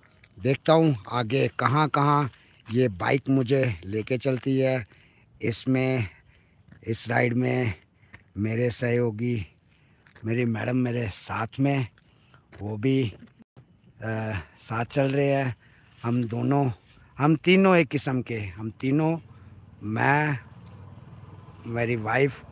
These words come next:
और ये मेरा splendor। और एक दफ़ा दोबारा आपको मैं ये live दृश्य दिखा दूँ किश्तवाड़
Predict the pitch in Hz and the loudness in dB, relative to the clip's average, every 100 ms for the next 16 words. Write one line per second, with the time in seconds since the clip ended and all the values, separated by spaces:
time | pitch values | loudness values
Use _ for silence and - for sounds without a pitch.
0 | - 120 120 120 117 101 123 123 120 104 | 0 2 4 2 0 -4 0 2 2 0
1 | 110 113 110 110 - - - - 113 107 | -4 -4 -6 -8 -8 -10 -10 -8 -8 -8
2 | - - - - - - - 104 117 117 | -8 -10 -10 -10 -10 -10 -6 -2 0 0
3 | 127 123 127 123 110 - 104 104 120 147 | 0 0 2 2 0 -2 -4 -2 2 6
4 | 143 131 - 131 131 127 120 120 117 107 | 6 4 -2 0 0 -2 -2 -2 -4 -6
5 | - - - - 101 113 151 175 160 160 | -12 -20 -20 -18 -10 0 2 2 -4 -4
6 | - 151 139 131 131 123 117 127 127 - | -2 -2 -2 -2 -2 -2 -2 -2 -2 -6
7 | - - - - - - - 165 160 - | -18 -18 -18 -18 -20 -20 -4 0 0 0
8 | 170 151 143 143 | 4 6 6 4